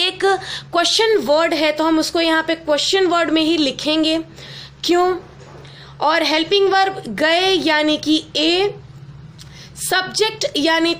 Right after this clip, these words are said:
तुम, यानी जिसकी बात हो रही है, verb यानी जो काम हो रहा है, यानी कि गए मतलब कि जाना,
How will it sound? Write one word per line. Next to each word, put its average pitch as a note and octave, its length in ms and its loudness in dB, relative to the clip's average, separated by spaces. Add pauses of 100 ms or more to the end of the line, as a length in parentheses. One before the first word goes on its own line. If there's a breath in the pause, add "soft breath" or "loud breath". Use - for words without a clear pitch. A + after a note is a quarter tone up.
तुम, F#4 220 4
यानी E4 280 2
जिसकी D4+ 360 -2
बात C4+ 360 -2
हो D#4 120 2
रही D#4+ 240 2
है, E4 160 2
verb D4 400 -2
यानी D#4+ 260 0
जो D#4 160 -2
काम C#4+ 360 0
हो D4 180 2
रहा C#4+ 140 2
है, C#4+ 120 0
यानी C4 320 0
कि F#4+ 320 0 (560 loud breath)
गए E4+ 340 0
मतलब D#4 340 0
कि G#4 340 0
जाना, A3 520 -2